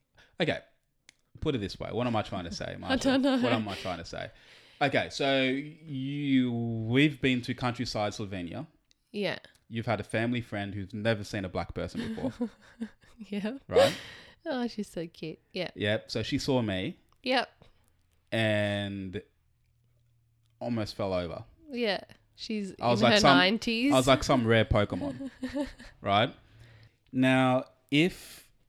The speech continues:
Speaker 1: this older lady was to have spent most of her life around black people, would it have been a big deal?
Speaker 2: No.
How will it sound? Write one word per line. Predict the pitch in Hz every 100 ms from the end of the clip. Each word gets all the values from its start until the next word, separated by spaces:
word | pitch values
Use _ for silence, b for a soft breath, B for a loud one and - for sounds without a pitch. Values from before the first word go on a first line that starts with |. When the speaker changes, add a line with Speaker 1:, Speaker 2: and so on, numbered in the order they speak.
| _
Speaker 1:
this | 131 139 131
older | 139 139
lady | 117 101 98 101 95 104 - _
was | 113 104 -
to | - 104
have | -
spent | - 117 98
most | 107 104 104
of | -
her | 98
life | 92 98 120 -
around | 95 90 85
black | - 87 -
people, | 92 - - - _
would | 117 113
it |
have | 107 101
been | 101 92
a |
big | 92 -
deal? | - - _ _ _ _ _ _ _ -
Speaker 2:
No. | 208 202